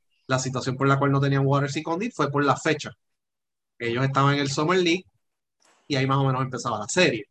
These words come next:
Se supone que hubiese empezado la serie antes que ellos se fueran para el Summer League, pero se atrasó la temporada por, por, por las reasignaciones, etcétera, etcétera, y se jugó durante la ventana que se supone que no se hubiese jugado.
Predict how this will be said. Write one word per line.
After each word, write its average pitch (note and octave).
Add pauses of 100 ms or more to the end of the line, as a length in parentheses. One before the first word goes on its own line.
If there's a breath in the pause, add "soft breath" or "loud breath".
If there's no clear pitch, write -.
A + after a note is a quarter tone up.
Se C3
supone C3+
que F3+
hubiese D#3+
empezado D3
la B2+
serie D#3
antes C#3
que C#3
ellos B2+
se A#2+
fueran B2
para A#2+
el A2
Summer C3+
League, D3+ (500 loud breath)
pero D3
se G#3
atrasó C3+
la C3
temporada C#3
por, C#3+
por, A#2
por B2
las B2
reasignaciones, D3
etcétera, D3
etcétera, G3+
y D3+
se C#3+
jugó B2+
durante C#3
la D3
ventana D3+
que D#3
se C3+
supone B2+
que C3
no A#2+
se -
hubiese A#2+
jugado. A#2